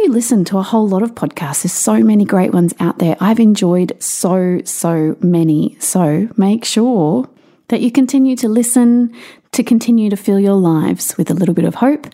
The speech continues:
a little bit of inspiration, and a little bit of bravery here at the When We Are Brave podcast. Okay, so let's get into today's show. I have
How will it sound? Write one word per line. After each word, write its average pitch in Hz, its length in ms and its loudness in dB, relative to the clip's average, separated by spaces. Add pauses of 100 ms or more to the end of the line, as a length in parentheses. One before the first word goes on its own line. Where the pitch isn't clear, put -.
(260)
a 180 60 -2
little 208 240 2
bit 320 160 2
of 311 100 2
inspiration, 269 1000 2 (160)
and 190 160 2
a 202 60 2
little 196 400 2
bit 160 340 -2
of 196 360 -2
bravery 175 800 -2
here 220 260 2
at 247 100 -2
the 277 100 2
When 208 220 2
We 220 140 0
Are 226 120 0
Brave 175 420 -4
podcast. 165 800 -4 (580)
Okay, 330 300 0
so 269 120 0
let's 349 220 -2
get 339 140 2
into 311 260 2
today's 214 320 0
show. 240 580 -2 (1300)
I 254 80 2
have 226 420 -2